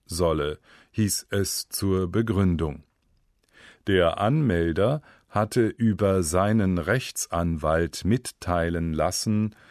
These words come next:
die geplante Kundgebung unter dem Motto "Europa gegen den Terror des Islamismus" sei friedfertig.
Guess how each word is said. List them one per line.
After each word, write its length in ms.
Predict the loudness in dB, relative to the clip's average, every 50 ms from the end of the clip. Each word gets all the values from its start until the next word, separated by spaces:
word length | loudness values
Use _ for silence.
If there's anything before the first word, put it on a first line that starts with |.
| -20 -20 -20 _ _ -4
die 260 | -2 0 2 2 0
geplante 840 | 0 0 -2 -2 0 0 2 2 2 0 0 0 2 2 4 2 2 0
Kundgebung 1120 | -2 -2 -2 0 0 -2 -4 -4 -4 -2 0 0 0 0 0 0 0 0 0 -2 -4 -6 -6
unter 580 | -2 2 2 2 2 2 0 0 2 2 2 0
dem 320 | 0 0 0 2 2 2
Motto 640 | 2 2 2 2 2 0 0 0 2 2 2 0 -2 -6 -16 -20 -20 _ _ -18 -6 0
"Europa 800 | 4 4 4 4 4 4 2 2 2 2 0 0 2 2 2 2
gegen 680 | 0 -2 0 0 0 0 0 0 0 0 0 0 0
den 380 | 2 2 2 2 2 0 0 -2
Terror 840 | 0 2 2 4 2 2 0 2 2 4 4 4 4 2 2 0
des 500 | -2 0 0 0 0 -2 -4 -8 -10 -12 -12 _
Islamismus" 1200 | -2 -2 -2 -2 -2 0 0 2 2 2 2 2 0 -4 -4 -2 0 0 0 0 -2 -4 -10 -12 -14 _ _ -20 -20 -20 -20 _ _
sei 640 | -8 -8 -4 0 2 2 4 4 2 0 -2 -2 -4
friedfertig. 1400 | -6 -10 -6 0 0 2 2 0 -2 -6 -10 -6 -2 0 0 0 -2 -4 -6 -6 -6 -6 -6 -10 -16 -20 -20 -20